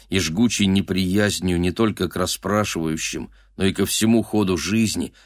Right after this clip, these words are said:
к мироустройству и положению вещей заговорила девочка. «Как она одна в деревне выживет? Что в интернате, говорит, сгнию, что так». «И вы ей траву запарили?»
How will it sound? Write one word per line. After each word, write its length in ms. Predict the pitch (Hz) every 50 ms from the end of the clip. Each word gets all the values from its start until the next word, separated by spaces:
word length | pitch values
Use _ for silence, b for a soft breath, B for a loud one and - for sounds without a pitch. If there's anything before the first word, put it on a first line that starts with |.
| b b b b
к 40 | -
мироустройству 840 | 110 107 104 101 95 - - - 104 117 117 113 110 - - 92 98
и 60 | -
положению 600 | - 95 95 95 85 90 107 110 104 101 95 92
вещей 440 | 92 92 - - - - 107 101 98
заговорила 640 | 90 - 101 90 82 95 95 101 98 104 98 95 92
девочка. 580 | 87 98 104 98 90 85 - - - - - - _ _ _ _ _ _ _ _ _ _ _ _ _
«Как 280 | - 165 165 123 -
она 260 | 147 147 147 143 143
одна 320 | 147 139 147 170 170 147 131
в 60 | 104
деревне 480 | 107 147 160 180 180 165 131 135 143 147
выживет? 540 | 139 147 135 107 101 104 87 - - - _ _ _ _ _ _ _ _ _ _ _ _ _ _ _
Что 280 | - - - 143 147
в 80 | 135 143
интернате, 640 | 139 131 113 147 143 143 160 185 190 185 - - 151
говорит, 360 | 135 139 143 139 135 131 107
сгнию, 520 | 90 90 110 135 139 139 135 120 110 104
что 220 | 101 - - 175 165
так». 460 | 123 - 147 135 127 110 - - - _ _ _ _ _ _ _ _ _ _ _ _ _ _ _ _ _ _ _
«И 140 | - 76 76
вы 200 | 73 76 85 90
ей 260 | 90 87 85 85 82
траву 460 | - - 82 82 82 80 82 117 151
запарили?» 760 | 135 104 98 87 80 - - 85 76 - 69 64 62 - -